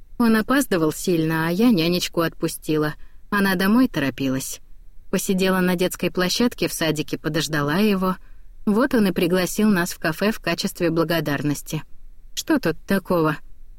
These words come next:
«Ну да, ну да. А ты сразу и согласилась, конечно. А почему я должна отказываться?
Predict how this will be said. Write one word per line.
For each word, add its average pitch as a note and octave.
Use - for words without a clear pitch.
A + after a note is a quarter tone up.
«Ну A#3
да, D#3
ну F3+
да. D3
А G3
ты G#3
сразу F#3
и F3+
согласилась, F3+
конечно. E3+
А F#3+
почему G#3
я F#3+
должна F#3
отказываться? F#3+